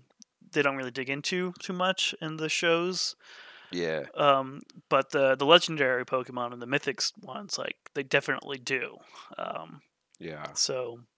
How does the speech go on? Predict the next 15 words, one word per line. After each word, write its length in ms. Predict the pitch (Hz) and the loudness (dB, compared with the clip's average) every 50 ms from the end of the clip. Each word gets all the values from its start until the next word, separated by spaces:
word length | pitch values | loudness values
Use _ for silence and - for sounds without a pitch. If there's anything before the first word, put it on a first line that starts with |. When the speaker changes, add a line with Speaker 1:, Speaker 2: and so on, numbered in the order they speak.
| _ _ _ _ _ _ _ _ _ _ _ _ _ _ _ _ _ _ _ _ _ _ - - 151 | _ _ _ _ _ _ _ _ _ _ _ _ _ _ _ _ _ _ _ _ _ _ -10 -2 -2
Speaker 1:
it's, 300 | 151 143 - - - - | -2 -2 -2 -6 -6 -6
it's 180 | 156 - - | -4 0 0
interesting. 380 | 160 147 - - 123 - - 156 | 0 0 0 -4 -4 0 0 2
Speaker 2:
It's, 200 | - - 160 156 _ _ - - - - - - - - - - - - - | 2 2 0 -2 _ _ -18 -16 -14 -14 -14 -14 -14 -14 -14 -16 -16 -8 2
yeah, 300 | 127 127 117 92 73 67 | 6 8 10 10 8 8
Speaker 1:
And 100 | - - | 4 4
Speaker 2:
it's, 0 | |
it's 180 | - 285 262 240 | 4 4 4 4
a 20 | |
Speaker 1:
really 200 | 220 151 - 160 | 2 2 2 2
Speaker 2:
little 140 | 170 196 202 | 2 2 2
tricky 340 | - - 165 - - 117 101 | 4 2 2 4 4 2 2
'cause, 240 | - 117 113 107 104 | 4 4 2 4 6
like, 380 | 117 113 110 104 - - - _ _ _ _ _ _ _ _ _ _ _ - - - - - - _ _ _ - - | 6 8 6 6 2 -4 -16 _ _ _ _ _ _ _ _ _ _ _ -20 -20 -16 -16 -16 -16 _ _ _ 0 0
I, 440 | - - - 107 - - 110 110 | 2 6 8 8 8 8 8 6